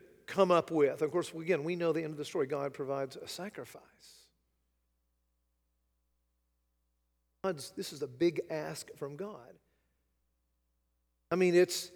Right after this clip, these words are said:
hard to swallow, but I believe part of God's intent seems to be to show Abraham that even God's promises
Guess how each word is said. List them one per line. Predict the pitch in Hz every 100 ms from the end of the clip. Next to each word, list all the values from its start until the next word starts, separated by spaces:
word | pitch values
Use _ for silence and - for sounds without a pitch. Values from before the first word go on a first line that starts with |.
| -
hard | - 208 247
to | 220
swallow, | - 214 190 170 190 185 - -
but | -
I | 214
believe | 208 294 220
part | - 240 277
of | 233
God's | 196 214 190
intent | 185 214 247
seems | 226 208
to | 196
be | 196
to | 196
show | - 202
Abraham | 214 233 196 185
that | 175 170 - - -
even | 247 262 269
God's | 202 196 190 -
promises | - 226 254 - 254 254 -